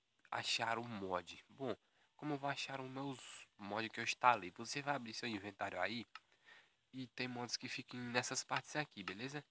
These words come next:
Bom, esse daqui das portas, ele vai ficar nessa parte da chavinha.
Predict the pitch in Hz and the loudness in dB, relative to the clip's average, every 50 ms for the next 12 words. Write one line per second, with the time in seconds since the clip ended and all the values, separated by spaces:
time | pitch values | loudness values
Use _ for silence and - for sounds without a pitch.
0 | - - - - - - _ _ _ - - 143 107 - - - 139 139 - - | -14 -14 -16 -20 -20 -20 _ _ _ -8 -2 0 0 0 0 -2 -4 -4 -2 -2
1 | 147 139 117 - - - 123 127 - 120 110 113 110 - - - 120 117 - - | -2 -6 -8 -2 4 6 6 6 6 2 -6 -6 -4 -6 -6 -6 -8 -8 -6 -4
2 | 123 120 110 117 113 - - - 120 113 113 - - 117 - - 110 - - 120 | -4 -4 -2 -2 -4 -4 2 4 4 4 4 2 -6 -4 -2 -2 -2 0 0 0
3 | 120 135 - - - - 95 87 95 98 - 95 95 95 104 113 127 | 0 0 2 0 0 4 4 2 2 2 -4 -12 -10 -6 -6 -6 -6